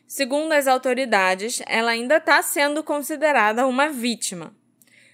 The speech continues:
A jovem disse à polícia que ela não foi mantida naquele apartamento contra sua vontade, disse que ela podia entrar e sair livremente e que não tinha se machucado,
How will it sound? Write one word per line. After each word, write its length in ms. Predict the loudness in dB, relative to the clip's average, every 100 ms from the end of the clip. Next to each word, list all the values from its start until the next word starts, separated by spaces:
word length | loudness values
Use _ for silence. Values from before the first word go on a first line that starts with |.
| _ -2
A 140 | 0
jovem 480 | 4 6 6 4 -2
disse 260 | -4 -2 -2
à 60 |
polícia 540 | -2 -2 -4 -4 -4 -2
que 100 | 0
ela 220 | 0 0
não 340 | 0 -2 -4
foi 420 | -4 0 2 0 -2
mantida 920 | -4 -4 -6 -6 -6 -2 -2 -2 -10
naquele 520 | -12 -8 -8 -4 -2
apartamento 720 | -2 -2 -8 -8 -6 -8 -10 -6
contra 500 | -4 -2 -2 -4 -4
sua 300 | -2 -2 -2
vontade, 1000 | -6 -6 0 2 2 2 0 -8 -16 _ _ -20 -18
disse 340 | -8 -6 -6 0
que 80 |
ela 160 | 0 0
podia 320 | -2 -6 -4
entrar 460 | -6 -4 2 4 4
e 40 |
sair 440 | 0 -2 -2 -2 -2
livremente 1120 | -2 -2 -2 0 0 0 -2 -4 -6 -10 -12 -20 -20 -10
e 140 | -6
que 140 | -2
não 320 | 0 2 0 0
tinha 340 | -6 -4 -6
se 140 | -6
machucado, 760 | -4 -4 -4 -2 0 0 -2